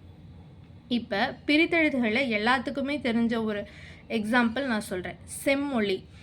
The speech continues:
இதை பிரித்து எழுதணும்னா, செம்மை பிளஸ் மொழி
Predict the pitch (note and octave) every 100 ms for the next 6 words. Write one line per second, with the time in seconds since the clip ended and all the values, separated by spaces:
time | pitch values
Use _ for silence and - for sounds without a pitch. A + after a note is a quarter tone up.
0 | - A#3 A#3 A3+ C#4 D#4+ E4+ C4+ A#3 A3
1 | F#3+ G3+ D4+ - - - - - C4 C#4+
2 | D4+ E4+ G4 - - - - - - -
3 | D#4 E4+ - - - A3 A3 G3+